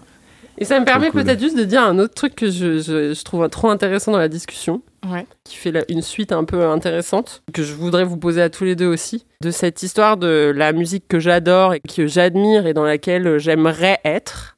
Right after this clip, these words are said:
Speaker 1: Et moi, en l'occurrence, c'est, euh, parfois du punk, parfois, euh, du rock agressif, <laughs> parfois même du hip-hop, parfois des trucs qui sont très variés. Et la musique que je fais,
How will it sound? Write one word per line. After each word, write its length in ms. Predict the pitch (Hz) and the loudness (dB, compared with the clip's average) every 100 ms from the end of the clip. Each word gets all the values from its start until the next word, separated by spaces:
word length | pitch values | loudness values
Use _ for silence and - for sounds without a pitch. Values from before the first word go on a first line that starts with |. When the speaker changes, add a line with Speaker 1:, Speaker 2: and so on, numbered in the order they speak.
| - | -6
Speaker 1:
Et 100 | 160 | 0
moi, 460 | 170 185 190 170 151 | 2 4 4 4 4
en 260 | 147 151 | 4 2
l'occurrence, 460 | 151 156 170 175 180 | 2 0 2 2 0
c'est, 280 | - 160 165 | 0 2 2
euh, 340 | 151 143 135 | 2 2 0
parfois 460 | 127 151 - 175 165 | 0 -2 0 -2 -2
du 120 | 156 | 0
punk, 500 | 156 156 175 196 - | 2 2 4 0 -2
parfois, 400 | 156 151 - 170 | -2 -2 -2 0
euh, 680 | 160 165 160 147 143 139 135 | 2 2 2 2 2 2 0
du 160 | 135 151 | 0 0
rock 220 | 147 147 | 0 0
agressif, 720 | 156 160 165 - 196 254 262 | 0 0 0 2 4 4 2
<laughs> 40 | - | 0
parfois 460 | 180 180 - 180 | 0 0 2 2
même 220 | 170 170 415 392 | 4 2 2 0
du 140 | 269 247 | 0 0
hip-hop, 400 | 220 226 233 311 | 2 4 4 4
parfois 300 | 190 - 190 | 0 0 -2
des 120 | 180 | -2
trucs 280 | - 214 214 | -2 -2 -4
qui 160 | - 185 | -6 -6
sont 160 | 165 | -6
très 220 | - 180 | -2 0
variés. 400 | 160 160 165 233 - _ - - - - - | 2 0 0 -2 -6 _ -20 -20 -20 -6 2
Et 120 | 208 | 4
la 140 | 214 | 4
musique 300 | 175 175 202 | 4 2 -2
que 100 | 196 | -4
je 80 | 180 | -4
fais, 360 | - 202 220 | 0 2 2